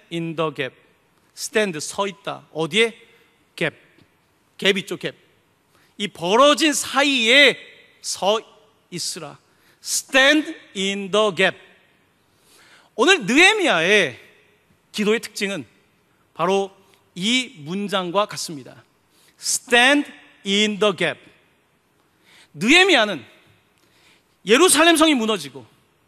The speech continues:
이스라엘 백성들이 소망을 잃어버리고 아무런 미래가 보이지 않는 그때에 사람들은 패배주의에 사로잡혀 있고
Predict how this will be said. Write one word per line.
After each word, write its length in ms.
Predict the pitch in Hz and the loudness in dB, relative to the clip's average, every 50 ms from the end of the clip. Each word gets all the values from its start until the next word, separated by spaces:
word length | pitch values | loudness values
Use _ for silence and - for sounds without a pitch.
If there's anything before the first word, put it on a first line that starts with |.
| _ _ _ _ _ _ _ - | _ _ _ _ _ _ _ -8
이스라엘 400 | 202 214 - - 330 349 359 349 | -4 -2 2 4 4 4 6 4
백성들이 500 | 339 330 - - 339 330 311 339 359 330 | 4 2 4 2 2 2 2 2 0 0
소망을 440 | - - 254 254 269 277 277 269 | 0 -2 0 2 2 2 2 0
잃어버리고 520 | 220 190 202 196 160 160 139 135 123 131 107 _ _ _ _ _ _ _ _ _ _ - _ _ | -2 -6 -8 -8 -8 -10 -14 -14 -18 -20 -20 _ _ _ _ _ _ _ _ _ _ -20 _ _
아무런 880 | 180 185 220 254 285 311 339 370 381 381 381 494 494 349 240 185 170 | -4 -4 -2 2 4 6 6 6 4 6 6 6 6 6 4 -2 -6
미래가 640 | 180 240 285 302 311 294 247 302 302 269 208 - - | -4 0 2 2 2 4 4 4 6 4 4 2 -4
보이지 460 | - 202 226 240 240 180 196 247 226 - - _ | -8 -6 -4 -4 -4 -2 -2 -4 -6 -6 -12 _
않는 440 | - 180 190 196 214 220 220 208 160 | -4 -2 -2 -2 -4 -6 -8 -8 -8
그때에 440 | - 226 196 - 240 220 190 147 - - _ _ _ _ _ _ _ _ _ _ _ _ _ - - | -8 -10 -6 -2 0 0 0 0 -4 -10 _ _ _ _ _ _ _ _ _ _ _ _ _ -20 -12
사람들은 600 | - - 254 285 294 302 294 302 320 330 277 190 - - - | -4 0 4 4 4 4 4 4 2 2 2 0 -4 -10 -14
패배주의에 600 | - - 240 233 240 269 180 190 233 247 254 240 214 | -2 0 2 4 4 4 2 2 0 0 0 0 0
사로잡혀 500 | - - 208 202 190 196 - - - 156 | -4 -8 -8 -6 -6 -6 -8 -8 -12 -16
있고 240 | 139 - _ - | -16 -18 _ -20